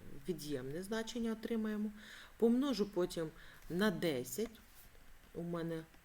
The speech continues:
у дільнику стоїть одне число після коми, отже, можу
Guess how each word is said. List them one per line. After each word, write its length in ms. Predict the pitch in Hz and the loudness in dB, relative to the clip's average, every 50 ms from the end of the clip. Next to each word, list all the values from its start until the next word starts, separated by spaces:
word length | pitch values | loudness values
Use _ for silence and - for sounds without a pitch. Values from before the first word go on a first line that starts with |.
| - - - - - - - - - - | -20 -20 -20 -20 -20 -20 -20 -20 -14 -10
у 80 | - 156 | -8 -6
дільнику 540 | 151 151 185 180 190 190 190 190 - 180 | -2 0 2 4 4 2 2 0 -2 -2
стоїть 500 | 170 - - - 165 165 165 160 - - | -2 -2 -4 -4 -2 -2 -2 -4 -4 -4
одне 240 | - 147 147 180 175 | -4 -2 0 -2 -2
число 320 | 170 170 156 - - 151 147 | -2 -4 -6 -4 -2 -4 -2
після 320 | - - 151 - - 151 | -2 -4 -6 -4 -4 -4
коми, 320 | - - 147 139 143 143 - - | -4 -2 -4 -4 -4 -4 -6 -6
отже, 280 | - 143 135 - 151 | -8 -6 -4 -4 -4
можу 320 | 147 147 151 147 139 143 | -4 -4 -4 -6 -6 -8